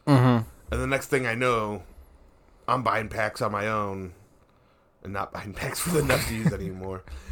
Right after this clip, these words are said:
Speaker 2: And I
Speaker 1: Letting
Speaker 2: gotta
Speaker 1: them
Speaker 2: say
Speaker 1: pick from the losers.
Speaker 2: Yeah.
Speaker 1: Here, look through these doubles.
Speaker 2: And then, well, then they start getting more into football cards.
Speaker 1: Mm-hmm.
Speaker 2: And now football cards are, are hot again, but you can't really find 'em right now.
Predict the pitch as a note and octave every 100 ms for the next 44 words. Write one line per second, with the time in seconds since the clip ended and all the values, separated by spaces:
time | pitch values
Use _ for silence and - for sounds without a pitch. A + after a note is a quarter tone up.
0 | - - F#3+ F3+ F3 F3 D#3+ F3+ F3+ -
1 | E3 D3+ C3 C#3 C#3+ C#3+ B2+ E3 - -
2 | E3+ E3+ F#3 G3 - - - - - -
3 | D#3+ C3+ A#2+ - C3+ B2 G#2 - B2 E3+
4 | A2 C3+ - - - D3 E3+ F3 E3+ D3+
5 | D#3+ F3 G#3+ G3 A3 F#3 C3 C#3 B2+ B2
6 | G#2 E3+ B2+ G2+ F#2+ F#2 F#2 G2+ - -
7 | - D3+ C#3 C3+ C3+ - E3 D#3+ A2+ G#2
8 | G2 G#2 G2 G2 - G2 A2 A2 G2+ G#2+
9 | G#2 G2 F#2+ C3 A#2 A2 G2+ - B2+ A2
10 | F#2 F2 C#2 E2+ F2+